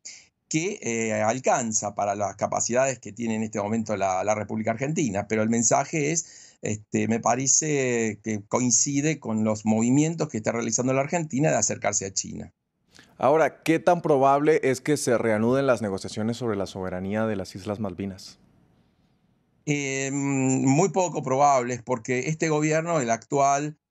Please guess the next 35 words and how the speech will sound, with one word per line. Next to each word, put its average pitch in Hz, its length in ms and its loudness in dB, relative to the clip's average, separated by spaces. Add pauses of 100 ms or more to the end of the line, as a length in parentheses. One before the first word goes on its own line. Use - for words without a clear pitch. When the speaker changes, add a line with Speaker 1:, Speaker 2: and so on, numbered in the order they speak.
(360)
Speaker 1:
que, 120 500 -2
digamos, 117 580 0
este, 107 560 -2
gobernó 123 500 2
antes 135 300 -2
del 107 320 -4
presidente 120 560 -2
Macri, 120 360 0
que 107 100 -12
estaba 110 380 4
antes, 143 760 -4
no 147 460 2
tenía 160 320 0
ninguna, 143 720 0
no 131 160 0
tiene 208 160 0
una 143 180 0
postura 139 560 2
de 127 120 -2
negociar 127 580 2
las 139 140 -4
Malvinas, 165 500 0
excepto 170 880 -2 (320)
que 143 140 0
sea 170 440 0
que 143 140 -8
Gran 139 180 0
Bretaña 147 440 -2
diga 147 260 -2
que 127 120 -6
va 123 100 2
a - 20 0
entregar 117 340 -2
la 110 140 -2
soberanía, 98 680 -2